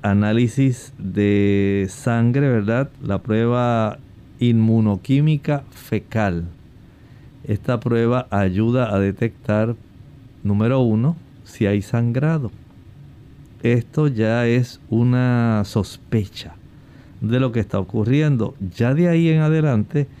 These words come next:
el médico puede ordenar otros estudios, por ejemplo, el enema opaco.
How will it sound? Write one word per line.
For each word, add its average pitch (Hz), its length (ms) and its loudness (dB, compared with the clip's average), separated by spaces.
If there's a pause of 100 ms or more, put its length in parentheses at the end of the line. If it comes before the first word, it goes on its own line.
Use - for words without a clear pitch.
(360)
el 117 100 0
médico 143 400 0
puede 127 220 2
ordenar 127 560 0
otros 107 280 -2
estudios, 135 800 0
por 101 160 0
ejemplo, 120 640 2 (500)
el 107 200 2
enema 143 640 2 (220)
opaco. 110 760 -4